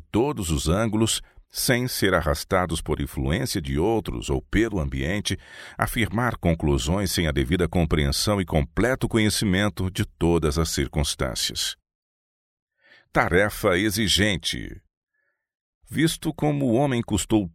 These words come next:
tanto ao céu, isto é, o preço do amado Filho de Deus, quão cuidadosos devem os pastores, professores e pais ser no trato das almas que foram levadas sob sua influência.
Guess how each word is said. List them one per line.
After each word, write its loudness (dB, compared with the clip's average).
tanto 2
ao 4
céu, 0
isto -2
é, -6
o -2
preço 0
do -2
amado 0
Filho -2
de -2
Deus, 0
quão 2
cuidadosos 2
devem 0
os 0
pastores, -2
professores -4
e -2
pais -4
ser -2
no 2
trato -2
das -2
almas 0
que -6
foram 0
levadas 0
sob 0
sua 2
influência. -4